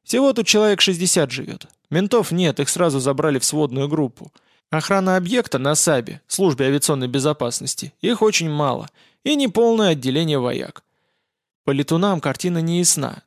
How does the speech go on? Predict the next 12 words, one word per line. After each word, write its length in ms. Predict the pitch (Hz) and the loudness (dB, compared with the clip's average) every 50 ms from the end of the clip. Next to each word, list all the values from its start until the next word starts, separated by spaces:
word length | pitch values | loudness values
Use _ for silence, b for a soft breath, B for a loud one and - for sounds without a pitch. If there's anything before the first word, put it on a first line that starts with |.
| - | -8
но 280 | - - 202 226 226 214 | -4 -2 0 2 2 2
известно, 420 | 190 170 190 196 185 - - 170 | 2 2 2 2 2 0 -2 -2
что 160 | 147 - 156 | -2 -2 -2
в 60 | 143 131 | -2 -2
работе 380 | 139 139 139 170 160 - 139 | -2 -2 0 -2 -2 -2 -2
только 260 | - 156 147 131 - | -2 -2 -2 -2 -2
вертолётчики. 800 | 143 127 127 - - 151 147 143 131 - - - - - - - _ _ _ _ _ _ _ _ _ _ | -2 -2 -2 -2 0 0 0 0 0 -2 -4 -6 -8 -10 -14 -16 _ _ _ _ _ _ _ _ _ _
Есть 300 | - 156 233 247 - - | 0 0 0 0 0 0
Ф 120 | 262 254 | 0 0
С 40 | 226 | 0
Б 220 | 190 180 202 175 147 | 2 0 0 2 0
шники, 440 | - 160 147 - 156 151 151 143 | 0 -4 -4 -6 -6 -6 -8 -8